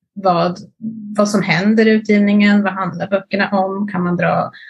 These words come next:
olika paralleller till, eh, samtiden och vad som händer i, ute i samhället. Och, och det har vi ju sett de senaste åren, att barn- och ungdomslitteraturen i Sverige är väldigt samtidsorienterad.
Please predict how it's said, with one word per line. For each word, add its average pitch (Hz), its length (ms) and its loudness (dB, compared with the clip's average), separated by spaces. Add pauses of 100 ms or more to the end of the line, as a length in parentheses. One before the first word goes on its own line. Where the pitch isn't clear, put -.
(260)
olika 160 300 -2
paralleller 180 640 0
till, 165 400 -2
eh, 170 760 -4
samtiden 185 840 0
och 175 60 -2
vad 170 140 -6
som 170 120 -2
händer 180 460 -2
i, 180 260 -6
ute 185 120 -8
i 180 40 -4
samhället. 180 680 -4 (1080)
Och, 175 140 -6
och 175 400 -4
det 196 60 2
har 202 160 4
vi 202 80 2
ju 190 60 2
sett 208 320 -2 (760)
de 180 340 -2
senaste 196 500 2
åren, 170 460 0
att 180 200 -2 (300)
barn- 170 300 2
och 170 120 0
ungdomslitteraturen 170 800 -2
i 175 60 -6
Sverige 165 280 2
är 185 220 0
väldigt 160 340 -4
samtidsorienterad. 180 1600 -2